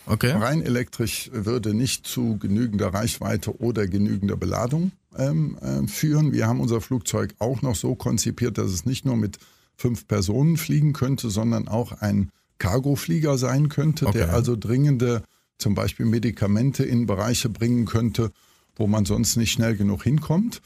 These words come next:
Speaker 2: Und zwar bis zu vierhundertfünfzig, äh, Kilogramm. Ähm,
Speaker 1: Okay.
Speaker 2: und, ähm, äh, das geht rein elektrisch nicht, weil die Batterien zu schwer wären, weil eine Brennstoffzellentankanlage zu schwer wäre. Also es ist eine Kombination aus, äh, zwei Verbrennermotoren, sehr kleinen dadurch,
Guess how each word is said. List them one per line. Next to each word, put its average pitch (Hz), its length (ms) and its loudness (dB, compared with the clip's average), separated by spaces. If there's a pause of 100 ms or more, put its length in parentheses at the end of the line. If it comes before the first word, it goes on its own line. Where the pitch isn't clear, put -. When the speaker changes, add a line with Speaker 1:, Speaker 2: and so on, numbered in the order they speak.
(360)
Speaker 2:
Und 110 120 0
zwar 107 180 -2
bis 113 220 0
zu 127 100 0
vierhundertfünfzig, 110 960 -2 (160)
äh, 101 100 -2
Kilogramm. 160 680 0 (280)
Ähm, 123 120 4
Speaker 1:
Okay. 127 260 2
Speaker 2:
und, 120 340 0
ähm, 113 460 2
äh, 107 140 0
das 123 300 2
geht 160 420 -2
rein 147 180 2
elektrisch 160 560 0
nicht, 165 260 0
weil 117 160 2
die 123 120 0
Batterien 117 480 2
zu 147 160 -2
schwer 143 360 0
wären, 139 300 2 (160)
weil 110 220 0
eine 101 360 0 (120)
Brennstoffzellentankanlage 123 1400 2
zu - 140 -4
schwer 117 340 0
wäre. 110 320 0
Also 104 240 -2
es - 180 -2
ist - 180 -2
eine 107 220 0
Kombination 107 840 0
aus, - 560 -2
äh, 101 120 -4
zwei 98 280 -2
Verbrennermotoren, 156 920 2
sehr 98 220 -2
kleinen 160 460 2
dadurch, 151 500 0